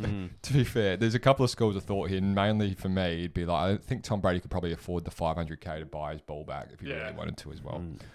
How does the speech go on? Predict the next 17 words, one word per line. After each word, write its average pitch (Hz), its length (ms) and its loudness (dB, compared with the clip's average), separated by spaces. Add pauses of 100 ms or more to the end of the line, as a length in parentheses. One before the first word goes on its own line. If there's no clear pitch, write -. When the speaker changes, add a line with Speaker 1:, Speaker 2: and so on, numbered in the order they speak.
(120)
Speaker 2:
just - 180 -10
quietly. 80 400 0 (600)
Um, 147 360 8
Speaker 1:
That's 143 140 2
a 139 40 4
guy's 90 240 4
house - 480 -6
as - 100 -8
well. 120 280 -6
Speaker 2:
Yeah. 101 240 -4 (540)
Speaker 3:
But 165 100 4
he 196 80 10
also 247 220 4
got 151 160 6
it 156 60 2
for 135 80 -10
free. 117 360 -2